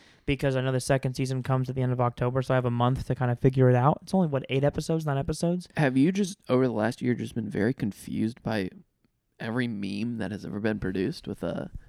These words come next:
Speaker 2: a small Yoda?
Speaker 1: No, I, I, over time, I began to figure out, I said, "There's too many similarities here."
Speaker 2: Yeah, there's ha-,
Speaker 1: B-,
Speaker 2: it,
Speaker 1: but
Speaker 2: there has to be some sort of Yoda creature.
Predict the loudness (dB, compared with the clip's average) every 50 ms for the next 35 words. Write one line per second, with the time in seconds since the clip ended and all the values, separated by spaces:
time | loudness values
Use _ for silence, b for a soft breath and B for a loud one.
0 | B B -14 -10 -8 -8 -8 -6 -2 0 0 2 2 2 0 0 -2 -4 -6 -6
1 | -4 -4 -2 -4 -4 -6 b b b b _ -4 0 2 2 2 4 4 4 4
2 | 2 0 -2 -6 -8 -6 -2 -2 -4 -4 -4 -4 -4 -2 -2 -4 -4 -4 -4 -4
3 | -2 -2 -2 -2 -2 -2 -2 -2 -2 -4 -4 -4 -4 -4 -2 -4 -4 -4 -4 -4
4 | -2 0 0 2 2 0 -2 -2 -6 -6 -4 -4 -6 -4 -4 -4 -2 -2 -2 -4
5 | -6 -8 -10 -10 -8 -6 -4 -2 0 0 0 0 -2 -6 -4 -4 -4 -4 -6 -8
6 | -4 -2 0 0 0 4 4 4 4 4 0 -2 -2 -4 -4 -4 -4 0 2 2
7 | 4 4 4 4 4 4 2 2 0 0 -2 -2 -2 -2 -2 -6 -10 -4 0 0
8 | 0 0 0 0 0 -2 -2 -2 0 2 2 2 2 0 -2 -4 -4 -6 -6 -4
9 | -6 -6 -8 -4